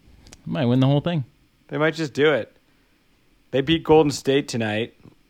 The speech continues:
Speaker 2: They're up five, and a lot of basketball left. They control the series. I honestly think Anthony Davis is the only player who can stop Jokic. Jokic. I think Denver wins that series.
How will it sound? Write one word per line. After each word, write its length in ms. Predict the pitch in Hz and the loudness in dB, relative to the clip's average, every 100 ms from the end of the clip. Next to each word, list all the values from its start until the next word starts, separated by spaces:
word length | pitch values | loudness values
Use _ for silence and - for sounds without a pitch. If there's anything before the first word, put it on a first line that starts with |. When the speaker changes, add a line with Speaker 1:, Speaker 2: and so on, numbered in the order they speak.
| _ _ _ | _ _ _
Speaker 2:
They're 160 | 107 | -6
up 140 | 113 120 | -6 -4
five, 460 | 123 107 98 110 - _ _ | -4 -2 -4 -8 -12 _ _
and 520 | 110 101 - - - - _ - | -10 -10 -16 -18 -20 -20 _ -10
a 180 | 110 90 - | -8 -8 -6
lot 220 | 98 101 | 0 0
of 60 | 110 | 2
basketball 440 | 107 101 - 98 | 0 0 -2 -2
left. 360 | 92 92 95 - - _ _ _ _ _ _ _ _ | 0 -2 -2 -6 -10 _ _ _ _ _ _ _ _
They 240 | 107 101 90 _ | -2 -2 -4 _
control 360 | 110 98 113 | -4 0 2
the 80 | 120 | 4
series. 640 | 123 113 101 95 104 - - _ _ _ _ _ _ _ - | 2 0 2 2 -2 -4 -12 _ _ _ _ _ _ _ -2
I 180 | 110 113 | 4 6
honestly 420 | 117 139 131 135 | 6 4 0 2
think 260 | 139 151 | 4 2
Anthony 400 | 104 117 123 120 | 2 0 2 0
Davis 400 | 101 104 120 117 | 0 2 2 2
is 80 | 101 | 0
the 120 | 98 110 | -2 0
only 160 | 113 | 0
player 280 | 90 117 113 | 2 2 2
who 60 | 104 | 0
can 120 | 104 | -2
stop 240 | - 107 | -2 0
Jokic. 560 | 90 104 131 - 101 - - - | 0 2 0 0 -4 -6 -14 -2
Jokic. 420 | 117 117 101 110 | 0 0 -4 -4
I 80 | - | -8
think 180 | 95 107 | -6 -4
Denver 300 | 101 110 107 | -2 0 0
wins 220 | 104 104 | 0 -2
that 180 | 95 117 | 0 -2
series. 520 | - 92 90 104 113 | -2 -6 -2 -2 -4